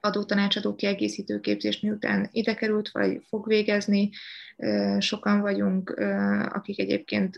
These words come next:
csináltak ilyen mérlegképes, ö, könyvelőképzést, L L M-et esetleg, ami adózással foglalkozik, tehát viszonylag azért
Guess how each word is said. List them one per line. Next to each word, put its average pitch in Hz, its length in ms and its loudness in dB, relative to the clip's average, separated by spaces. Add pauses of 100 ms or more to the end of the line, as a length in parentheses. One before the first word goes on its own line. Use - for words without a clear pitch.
(160)
csináltak 208 480 0
ilyen - 360 -2
mérlegképes, 220 1000 -2
ö, 220 280 0
könyvelőképzést, 208 1000 0
L 214 140 -2
L 208 180 4
M-et 208 220 2
esetleg, 208 480 -2
ami 202 480 0 (260)
adózással 208 680 2
foglalkozik, 202 720 -2
tehát 104 240 -4 (580)
viszonylag 202 460 4
azért 196 380 2